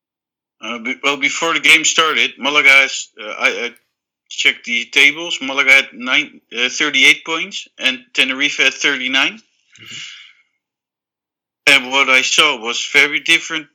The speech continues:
Speaker 1: than what I saw on the tables.
Speaker 2: Yeah, definitely. It's, um, and actually,
Speaker 1: Uh,
Speaker 2: we, we beat F-, Tenerife earlier in the season, didn't we? One nil at La Rosaleda.
Speaker 1: I know. I, I'm not sure if I slept,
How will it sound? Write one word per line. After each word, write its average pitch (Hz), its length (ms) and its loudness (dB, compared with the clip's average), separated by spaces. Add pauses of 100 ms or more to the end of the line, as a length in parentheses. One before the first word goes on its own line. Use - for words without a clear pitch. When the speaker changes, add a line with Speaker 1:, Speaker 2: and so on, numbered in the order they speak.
(540)
Speaker 1:
than 156 180 0
what 151 140 2
I 151 100 2
saw 156 240 -2
on 147 80 -6
the 143 80 -8
tables. 113 680 -4 (880)
Speaker 2:
Yeah, 104 300 -10
definitely. 92 720 -14
It's, 92 280 -14
um, 92 380 -16 (720)
and 123 120 -8
actually, 123 340 -4
Speaker 1:
Uh, 110 80 -2
Speaker 2:
we, 113 220 -10 (140)
we 113 160 -14
beat 131 320 -6
F-, 117 140 -12
Tenerife 98 720 -12
earlier 101 300 -12
in 101 120 -12
the 98 60 -14
season, 127 440 -8
didn't 107 200 -16
we? 92 120 -16
One 101 260 -14
nil 107 220 -14
at - 80 -20 (140)
La 95 160 -16
Rosaleda. 92 540 -20 (520)
Speaker 1:
I 117 200 -4
know. 127 240 -4
I, 120 280 2
I'm 131 100 -2
not 147 160 0
sure 156 240 0
if 143 120 -4
I 127 160 4
slept, - 460 -4